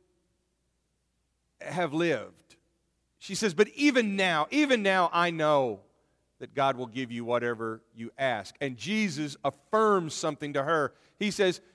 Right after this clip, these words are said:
"Your brother will rise again." And Martha tells Jesus what she has learned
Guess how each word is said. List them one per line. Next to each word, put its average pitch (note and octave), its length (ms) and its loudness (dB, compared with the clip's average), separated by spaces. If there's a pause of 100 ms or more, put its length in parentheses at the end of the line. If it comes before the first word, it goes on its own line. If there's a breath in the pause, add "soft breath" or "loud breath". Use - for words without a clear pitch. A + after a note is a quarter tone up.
"Your A3 200 -2
brother F#3 380 6
will D#3+ 220 0
rise C3+ 360 2
again." G#2 520 -12 (920)
And F#3 180 -2
Martha A3 560 4 (760)
tells A#3+ 340 6
Jesus F#3 500 -4
what F3+ 200 2
she A3 240 -4
has A3+ 220 -2
learned E3+ 600 -2